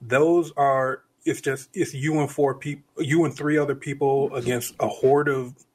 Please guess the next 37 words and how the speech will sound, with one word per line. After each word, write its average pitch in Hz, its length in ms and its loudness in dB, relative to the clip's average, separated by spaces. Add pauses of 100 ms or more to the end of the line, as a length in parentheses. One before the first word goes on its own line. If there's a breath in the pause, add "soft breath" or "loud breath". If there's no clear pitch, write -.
like, 127 160 -6
mobs. 131 640 0 (440 loud breath)
But 131 380 -2 (580)
in 139 360 0
Payday 151 720 0
and 117 320 -6
Deep 160 260 -10
Rock, 139 340 2 (580 loud breath)
uh, 127 400 0
you 131 200 -2
have 131 280 2
objectives, 131 840 -2
and 135 180 -4
then 127 120 -6
the 113 80 -10
mobs 127 640 -2
come 123 360 -2
to 123 140 -8
try 131 260 -4
and 113 100 -8 (420)
fuck 139 280 2
you 123 140 0
over. - 340 -4 (340 soft breath)
So 123 500 0
while 135 460 0
the 135 200 -4
other 143 160 2
one 120 160 -6
is 117 100 -4
just - 280 -6
mobs 123 460 -2
and 113 160 -6
you 117 80 -12
might 117 340 -2
have 123 200 -2
an 113 80 -10
objective. 113 720 -8